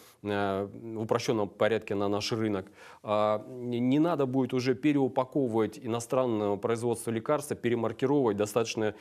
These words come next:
этикетку налепил, значит, и отправил на розничный рынок. То есть такие моменты, которые когда-то вот жёстко регулировались, регламентировались,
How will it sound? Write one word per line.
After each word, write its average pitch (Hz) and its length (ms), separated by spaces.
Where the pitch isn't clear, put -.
этикетку 117 560
налепил, 135 540
значит, 107 340
и 117 240
отправил 120 440
на 110 120
розничный 110 480
рынок. 120 340
То - 120
есть - 240
такие 131 240
моменты, 151 400
которые 117 380
когда-то 127 640
вот 113 160
жёстко 135 340
регулировались, 156 800
регламентировались, 135 1000